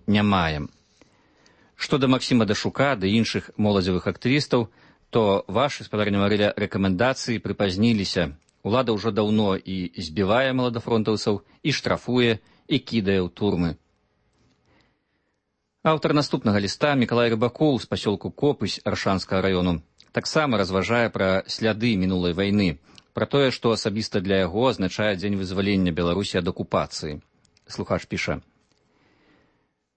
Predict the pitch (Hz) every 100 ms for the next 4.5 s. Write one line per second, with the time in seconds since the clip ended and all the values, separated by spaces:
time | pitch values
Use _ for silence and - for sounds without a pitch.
0 | - 196 190 185 156 151 139 139 151 127
1 | 113 - 110 - 110 117 - 107 110 139
2 | 98 110 120 110 107 110 104 98 85 85
3 | - _ _ _ - 117 170 - 131 127
4 | 135 - 139 143